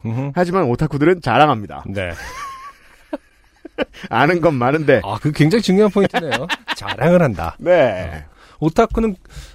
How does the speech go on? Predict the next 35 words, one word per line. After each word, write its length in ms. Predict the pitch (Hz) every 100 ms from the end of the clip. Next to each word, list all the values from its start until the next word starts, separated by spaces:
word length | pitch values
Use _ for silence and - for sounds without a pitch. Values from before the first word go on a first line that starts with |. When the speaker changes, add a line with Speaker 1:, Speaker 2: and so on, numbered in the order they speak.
| -
Speaker 1:
어, 140 | 165
자랑하지 400 | 170 139 156 180 156
않는다"라고 840 | 139 135 117 90 - - 147 165
흔히 280 | 151 - 226
생각할 380 | 220 202 190 185
수 100 | -
있을 180 | 107 110
텐데. 440 | 104 82 78 90 120
Speaker 2:
왜냐하면 280 | 214 220
배움은 540 | 165 127 170 214 220 196
좀만 300 | 240 247 233
깊이 280 | 131 - 147
들어가면, 640 | 151 123 120 180 131 78
Speaker 1:
음. 280 | 107 95 87 82 _ _
Speaker 2:
어, 600 | 135 147 147 139 127 110 - _
과시욕을 880 | - 131 160 196 214 202 196 185 208
꾹 180 | - 285
들어가게 300 | 320 240 156
하거든요. 420 | 117 98 98 80 - - -
배울 120 | 180 240
게 40 |
Speaker 1:
제가, 100 | 180
Speaker 2:
너무 80 | 214
많으니까. 520 | 165 156 147 104 71 -
Speaker 1:
제가 360 | 131 127 131
사실은, 360 | 143 151 147 120 -
어, 140 | 120
일상생활에서 1000 | 135 185 240 214 160 110 98 104 135 113
Speaker 2:
네. 100 | 98
Speaker 1:
뭐 80 | 101
이렇게 120 | 104 120
오타쿠, 720 | 123 147 143 - 113 85 80
이게 140 | 135 160
이제 140 | 170
뭐 160 | 196